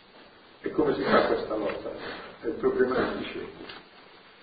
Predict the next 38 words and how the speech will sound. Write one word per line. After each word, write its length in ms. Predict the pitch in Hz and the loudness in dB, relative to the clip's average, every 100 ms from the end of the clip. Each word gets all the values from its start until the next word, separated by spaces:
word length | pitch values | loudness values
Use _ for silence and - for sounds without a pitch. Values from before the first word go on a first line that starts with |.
| - - - - - - - - - - | -20 -20 -20 -20 -20 -20 -20 -20 -8 -2
E 80 | |
Gesù 300 | - 117 123 143 | 2 4 4 0
spiegherà 400 | - 120 117 117 | 2 4 6 8
alla 280 | 113 117 113 | 8 6 4
fine, 520 | 117 110 110 131 147 | 0 -4 0 4 4
e 420 | 117 113 107 - 110 | 4 2 2 -2 -4
non, 320 | 110 110 110 | -6 -4 -4
non 160 | 117 117 | -4 0
ce 100 | 120 | 2
l'avete 300 | 113 113 - | 2 4 2
fatta, 340 | - - - - | 0 -4 -2 -2
nonostante 540 | - - - - - | -2 -4 -4 -4 -4
tutte 240 | - - - | -6 -2 -2
le 80 | |
analisi 420 | - 107 107 107 110 | 0 -2 -4 -4 -6
accurate. 640 | - - - 104 - - | -8 -4 -2 -2 -4 4
E 680 | 151 131 127 - - - - - - - - | 10 10 10 6 2 -4 -8 -14 -20 -20 -6
direi 680 | 127 127 135 131 127 - - | 0 4 6 8 8 6 -2
che 60 | |
il 160 | 123 120 | -2 2
caso 280 | 151 151 151 | 6 6 4
più 180 | - 147 | 6 6
analizzato, 760 | 131 127 120 120 131 120 - | 6 4 0 0 0 0 -2
se 120 | - 117 | -2 -2
avete 260 | 107 110 | -2 -4
notato, 540 | 101 104 - - - - | -8 -8 -8 -8 -8 -8
cioè 200 | 120 117 | -4 0
quattro 320 | 139 135 135 | 2 2 4
volte 380 | 135 147 143 131 | 4 4 4 2
ci 120 | 131 | 0
descrive 460 | 120 117 - 135 123 | -2 -4 -2 2 4
la 100 | 120 | 4
malattia 520 | 117 113 - 143 139 | 0 0 -2 -2 -2
con 240 | - - | -2 -8
tutte 360 | - - - 120 | -8 -10 -2 -2
le 100 | 113 | 0
sue 220 | - 131 | 2 2
caratteristiche, 800 | 127 117 110 123 113 101 - - | 4 0 -2 -4 -4 -6 -10 -14